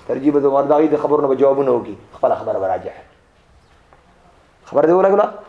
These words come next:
خو نه لګوله. ها؟ اوس تحریر د محل النزاع کې چې زمونږ او د هغې جګړه په څه کې د هغې لپاره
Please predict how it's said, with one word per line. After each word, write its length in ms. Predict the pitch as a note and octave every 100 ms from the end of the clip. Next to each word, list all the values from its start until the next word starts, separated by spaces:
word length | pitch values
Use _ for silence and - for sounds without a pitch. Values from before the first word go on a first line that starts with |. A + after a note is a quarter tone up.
| - -
خو 100 | D#3+
نه 100 | B2
لګوله. 300 | E2 E2+ - _ _ _ _ _
ها؟ 180 | D#3+ B3+ - - - - _ _ - - _ _ - _
اوس 140 | B3 A#3+
تحریر 360 | - - F#3+ C4+
د 120 | G#3+ F3+
محل 300 | - G3+ F#3+
النزاع 340 | E3 D#3 G3+
کې 140 | G#3 D#3+
چې 40 | D3+
زمونږ 260 | D#3 G#3+ A3+
او 80 | F3
د 60 | D#3+
هغې 100 | F#3 D3
جګړه 220 | D3 F#3+ E3+
په 40 |
څه 100 | G3+
کې 60 | G3+
د 80 | F3
هغې 140 | E3+
لپاره 160 | D#3+